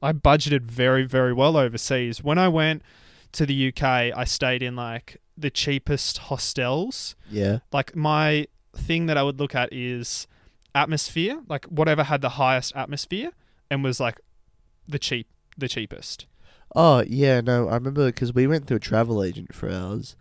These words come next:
Speaker 1: Yeah, okay.
Speaker 2: And she managed to find, like, the, like, the highest rated ones as well, yeah. Our hostel actually was on the Walk of Fame in Hollywood.
Speaker 1: That's crazy.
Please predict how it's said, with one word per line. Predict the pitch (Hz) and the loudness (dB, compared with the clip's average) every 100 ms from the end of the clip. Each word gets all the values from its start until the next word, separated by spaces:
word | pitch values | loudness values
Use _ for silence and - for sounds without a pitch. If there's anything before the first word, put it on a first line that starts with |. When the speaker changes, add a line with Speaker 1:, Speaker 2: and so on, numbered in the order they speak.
| - | -12
Speaker 1:
Yeah, | 131 117 101 | -4 -2 -4
okay. | - 80 - | -6 -14 -6
Speaker 2:
And | 107 104 104 | -4 -4 -4
she | - 120 120 113 110 107 - | 0 2 2 -2 -4 -8 -10
managed | 110 107 104 - | -2 -2 -2 -4
to | 107 | -8
find, | - 107 101 104 | -2 0 0 0
like, | 95 90 - - _ _ _ _ _ - | -4 -6 -10 -20 _ _ _ _ _ -2
the, | 113 - - | -2 0 0
like, | 104 104 | 0 0
the | 110 | -4
highest | 113 113 98 - | 0 0 0 0
rated | 101 98 98 | -4 -4 -8
ones | 98 101 | -8 -8
as | 98 | -6
well, | 98 95 95 | -2 -2 -2
yeah. | 95 82 - - - | -4 -6 -10 -20 -4
Our | - 175 | 4 4
hostel | 202 147 - 151 151 | 4 0 2 2 2
actually | 123 - - 120 | 0 -2 -4 -2
was | 117 110 - | -2 -4 0
on | 127 131 | 0 0
the | 117 113 110 98 98 _ _ _ _ - | -4 -2 -2 -4 -8 _ _ _ _ -2
Walk | 117 113 | 0 0
of | 107 | -4
Fame | - 117 123 - 85 - | -4 -2 -2 -4 -12 -10
in | 101 | -6
Hollywood. | 101 110 101 92 | -4 -4 -4 -6
Speaker 1:
That's | 95 | -8
crazy. | - 127 151 139 | -10 -10 -8 -10